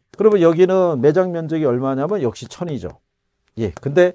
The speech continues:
거리가 십 킬로, 십의 제곱을 줬으니까 백이죠. 그럼 얘는 십이 되겠죠. 그러면, 예, 쇼핑센터 일회,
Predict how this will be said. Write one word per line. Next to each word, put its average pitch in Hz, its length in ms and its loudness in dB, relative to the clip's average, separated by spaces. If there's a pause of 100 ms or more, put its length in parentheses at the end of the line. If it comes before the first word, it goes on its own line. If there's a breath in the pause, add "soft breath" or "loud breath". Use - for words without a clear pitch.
(240 soft breath)
거리가 147 400 2
십 151 240 -10
킬로, - 320 -8
십의 170 320 0
제곱을 135 420 -4
줬으니까 113 560 -6
백이죠. 107 480 -8 (200 soft breath)
그럼 135 180 -6
얘는 131 160 -2
십이 180 340 -8
되겠죠. 95 460 -8 (560)
그러면, 175 480 2 (160)
예, 139 360 4 (240 soft breath)
쇼핑센터 233 840 0 (500)
일회, 180 320 2